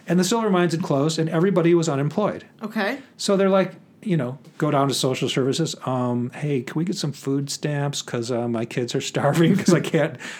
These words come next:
Speaker 1: I don't have a job and I
Speaker 2: Yeah.
Speaker 1: can't find one." So, you know, we got some food stamps to get us through for a month or whatever. And in the meantime, I mean, they asked me, like, "Why the hell did you move here?"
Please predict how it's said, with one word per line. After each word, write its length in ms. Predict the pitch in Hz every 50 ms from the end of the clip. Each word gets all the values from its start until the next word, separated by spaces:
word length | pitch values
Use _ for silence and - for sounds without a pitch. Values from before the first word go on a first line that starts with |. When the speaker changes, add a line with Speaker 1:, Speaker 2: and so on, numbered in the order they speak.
| - -
Speaker 1:
I 60 | 180 156
don't 140 | 151 151
have 80 | 143 139
a 40 | 131
job 440 | 123 127 123 120 131 143 156 165 151
and 100 | 311 381
I 60 | 466 480
Speaker 2:
Yeah. 80 | 440
Speaker 1:
can't 200 | - - 135 113 -
find 300 | - 135 131 147 160 165
one." 320 | 175 185 196 208 202 - - - - - - - - - - - _
So, 160 | - - 220
you 80 | 220 233
know, 100 | 214 143
we 120 | 143 175
got 200 | 170 156 151 160
some 120 | 160 - 185
food 220 | - - 127 127 -
stamps 340 | - - 123 131 143 143
to 80 | - 123
get 120 | 123 123 120
us 120 | 120 - -
through 260 | - 120 113 120 120
for 260 | - - 120 113 117
a 80 | 120 113
month 260 | 113 113 107 107 - -
or 40 |
whatever. 460 | 110 107 104 104 107 110 131 160 180 175 - - - - - - - - _ _ -
And 300 | 165 156 160 156 156 160
in 180 | - - 165
the 100 | 170 175
meantime, 760 | 165 160 170 208 233 233 - - 135 127 120 120 135 151 165 160 - - _ _ - _ _ _ _ _ _ -
I 240 | 165 165 165 -
mean, 160 | 156 147 151 147
they 140 | 160 160
asked 380 | - 156 156 170 202 202 - -
me, 300 | 151 127 120 113 123 147 - -
like, 220 | - 131 123 - - - _ _ _
"Why 180 | - 160 170 196
the 80 | 196
hell 180 | 160 - 185 185
did 160 | 175 175 - 180
you 60 | 170
move 220 | 165 165 175 165
here?" 340 | 123 175 220 190 107 98 -